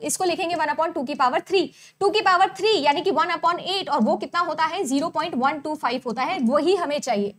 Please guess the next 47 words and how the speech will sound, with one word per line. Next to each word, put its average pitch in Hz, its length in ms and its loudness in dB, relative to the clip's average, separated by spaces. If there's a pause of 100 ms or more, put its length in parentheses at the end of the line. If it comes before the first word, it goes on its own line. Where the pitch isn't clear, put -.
(500)
वही 339 240 2
हमें 277 220 0
चाहिए। 226 240 -4
तो 370 100 -2
ये 381 80 2
आप 359 180 2
लोगों 349 180 -2
को 415 100 -4
पता 330 240 0
है 339 160 -6
कि 370 100 -4
कैसे 294 300 -4
आएगा 262 240 -4
वन 285 240 -6 (300)
टू 294 180 -6 (200)
फ़ाइव। 214 180 -6 (440)
But 427 200 0
मैम, 392 280 0
ऐसे 381 180 -6
तो 392 180 -6
चलो, 370 240 0
अभी 330 220 0
तो 359 140 -4
दिख 254 220 0
गया 302 240 4
और 320 100 2
हम 269 140 -2
लोगों 285 160 2
ने 311 100 2
अभी 285 160 0
अभी 294 140 0
just 294 220 -2
सॉल्व 269 220 0
किया 269 160 0
था, 294 80 0
तो 254 80 0
पता 247 220 -2
चल 226 180 -8
गया। 208 140 -8 (260)
What 381 200 4
if 427 120 -6
कोई 427 120 0
रैंडम 277 400 0
सा 349 120 -2
नंबर 294 300 -2
आ 254 100 0
गया, 262 240 -2